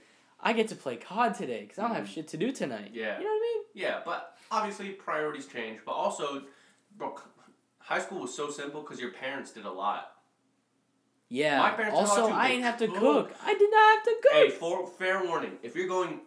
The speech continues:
Speaker 2: into college, your sophomore year or whatever year you have to start cooking, it's gonna suck.
Speaker 1: It's
Speaker 2: It
Speaker 1: cool
Speaker 2: really is.
Speaker 1: until you have to wash the dishes.
Speaker 2: Uh, washing dishes, yeah. That,
Speaker 1: That's
Speaker 2: I
Speaker 1: the worst part. I don't mind the cooking.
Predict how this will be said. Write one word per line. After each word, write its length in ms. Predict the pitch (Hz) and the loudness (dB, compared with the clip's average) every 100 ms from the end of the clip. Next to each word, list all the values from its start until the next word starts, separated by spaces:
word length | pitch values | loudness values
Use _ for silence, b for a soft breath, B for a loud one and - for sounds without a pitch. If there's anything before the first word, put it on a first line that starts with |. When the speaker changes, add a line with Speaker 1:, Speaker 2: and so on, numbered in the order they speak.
| - | -6
Speaker 2:
into 320 | 143 165 160 | -4 -4 -6
college, 460 | - 151 - - - - _ _ | 0 2 2 -4 -12 -20 _ _
your 200 | 127 175 | -4 -2
sophomore 480 | 196 190 202 208 196 | -2 0 0 0 -2
year 220 | 175 175 | -2 -4
or 120 | 156 135 | -4 -4
whatever 280 | 151 180 165 | -4 -4 -6
year 180 | 147 | -6
you 120 | 151 143 | -6 -8
have 80 | 123 | -10
to 60 | |
start 300 | - 147 143 | -8 -6 -6
cooking, 440 | 151 151 170 170 - 156 | -6 -6 -6 -8 -8 -8
it's 160 | 151 | -6
gonna 220 | - 143 | -6 -8
suck. 500 | 120 - 135 - - - b b b b _ - | -8 -6 -4 -4 -8 -20 b b b b _ -2
Speaker 1:
It's 180 | 311 | 2
Speaker 2:
It 200 | 151 - | 0 0
Speaker 1:
cool 120 | - - | -2 2
Speaker 2:
really 480 | 170 185 190 202 117 | 4 6 6 4 0
is. 220 | 113 156 | -4 -2
Speaker 1:
until 380 | 165 165 196 180 | -2 0 -2 2
you 100 | 165 | 0
have 120 | 160 | 0
to 100 | 143 | 0
wash 300 | 127 135 - | 2 0 -2
the 100 | 117 | -12
dishes. 680 | 113 117 - 120 120 - - | -10 -10 -8 -8 -8 -12 -8
Speaker 2:
Uh, 140 | 110 | -4
washing 320 | 110 120 131 | -2 -2 -6
dishes, 220 | 117 - - | -10 -12 -10
yeah. 180 | 113 107 | -6 -4
That, 160 | 117 | 2
Speaker 1:
That's 200 | 151 254 | 4 4
Speaker 2:
I 20 | 311 | 4
Speaker 1:
the 100 | 269 | 4
worst 260 | 226 226 | 4 4
part. 280 | 285 190 - | 4 4 2
I 160 | - 185 | 0 2
don't 200 | 339 175 | 2 0
mind 240 | 151 147 117 | -2 -2 -6
the 40 | |
cooking. 500 | - 165 - 98 | -8 -8 -8 -18